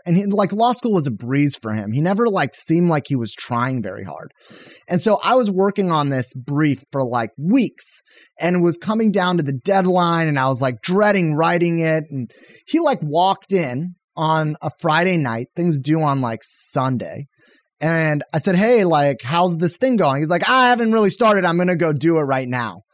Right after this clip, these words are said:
And I'm, like, three weeks in on the most, like, painful thing that I've done in law school. And he does, he goes in his room, he shuts the door. Three hours later, he comes out, and I know he's gonna do, like, tremendously well in the class.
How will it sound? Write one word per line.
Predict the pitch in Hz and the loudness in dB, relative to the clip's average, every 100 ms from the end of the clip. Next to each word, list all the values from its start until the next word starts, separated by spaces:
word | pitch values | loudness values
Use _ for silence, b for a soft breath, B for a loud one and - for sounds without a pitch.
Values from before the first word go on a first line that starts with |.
| B B B B | B B B B
And | 208 | 2
I'm, | 277 330 | 2 4
like, | 285 - - | 2 2 0
three | 247 269 | 4 6
weeks | 240 240 - - | 6 4 2 0
in | 214 185 | 2 4
on | 151 147 | 2 2
the | |
most, | 156 175 175 | 2 2 2
like, | 160 135 | 0 0
painful | 147 196 214 - 190 | -2 2 2 2 0
thing | - 180 170 151 | 0 0 2 2
that | 139 131 | 2 2
I've | 127 127 127 - 151 131 | 2 2 -2 -4 -4 -2
done | 131 175 165 | 2 2 2
in | 131 | 0
law | 113 104 110 | -2 -4 -6
school. | - - - - B B B | -8 -12 -12 -14 B B B
And | 208 | 2
he | 226 285 | 4 4
does, | 226 349 349 - b _ | 4 4 4 0 b _
he | 254 | -2
goes | 196 233 269 285 | 2 2 2 2
in | 285 | -2
his | 254 | -2
room, | 233 262 254 | 0 0 2
he | 208 | 2
shuts | - 262 269 | 2 0 0
the | 277 | -4
door. | 214 233 240 | 0 2 2
Three | 220 247 254 | 2 -2 2
hours | 247 247 226 | 4 4 4
later, | 226 233 208 | 2 4 4
he | 185 | 2
comes | - 226 220 | -2 0 0
out, | 214 | 0
and | 214 | 0
I | 254 | 0
know | 277 311 330 | 2 4 6
he's | 269 214 | 4 4
gonna | 220 185 | 0 2
do, | 208 202 | 2 4
like, | 175 165 | 2 0
tremendously | - 185 185 196 202 196 175 147 | -2 0 2 4 2 0 0 0
well | 127 139 120 | 2 2 0
in | 104 | -4
the | 101 | -12
class. | - - - | -14 -18 -20